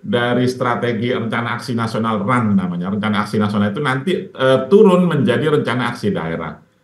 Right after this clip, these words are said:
Dan saya yakin teman-teman B M K G juga sudah melakukan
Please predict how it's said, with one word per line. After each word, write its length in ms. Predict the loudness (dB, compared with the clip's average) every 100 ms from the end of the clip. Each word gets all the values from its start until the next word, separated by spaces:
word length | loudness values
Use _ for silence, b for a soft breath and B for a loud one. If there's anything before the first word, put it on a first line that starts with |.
| _ _
Dan 400 | 0 2 2 0
saya 400 | 0 2 2 0
yakin 480 | 0 -2 -2 -6 -4
teman-teman 480 | 0 2 2 4 4
B 40 | 4
M 160 | 2
K 160 | 0 0
G 240 | 0 0
juga 400 | 0 0 -2 -4
sudah 320 | -6 -2 4
melakukan 960 | 6 6 4 -2 -2 2 4 4 0